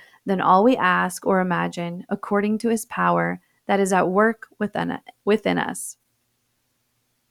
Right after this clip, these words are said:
Number four, because it's not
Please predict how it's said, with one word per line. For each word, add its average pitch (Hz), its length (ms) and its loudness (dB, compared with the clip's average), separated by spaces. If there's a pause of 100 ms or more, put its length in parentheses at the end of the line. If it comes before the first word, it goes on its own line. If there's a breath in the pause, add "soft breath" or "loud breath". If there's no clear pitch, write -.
(800 soft breath)
Number 214 260 4
four, 180 540 4 (500 soft breath)
because 214 320 2
it's 202 240 2
not 196 400 2